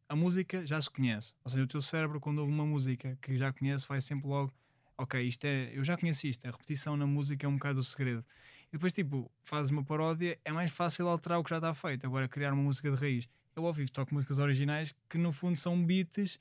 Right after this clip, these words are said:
que metes lá, que dá para construir em, pá, tenho inspirações nesse sentido, claro, mas,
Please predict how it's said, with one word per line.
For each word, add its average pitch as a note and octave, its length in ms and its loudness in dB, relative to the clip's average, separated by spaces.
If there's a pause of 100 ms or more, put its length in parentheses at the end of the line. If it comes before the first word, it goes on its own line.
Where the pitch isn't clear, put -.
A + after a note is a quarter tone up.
(540)
que - 80 -4
metes F3+ 200 0
lá, F#3 280 -2
que - 160 -8
dá F3+ 160 0
para F3+ 160 -2
construir F#3 600 2
em, F#3 520 -2 (560)
pá, A#2+ 100 -8
tenho C3 180 0
inspirações C#3 540 2
nesse C#3 200 2
sentido, D3+ 400 -2
claro, C3+ 280 -2
mas, A#2+ 320 0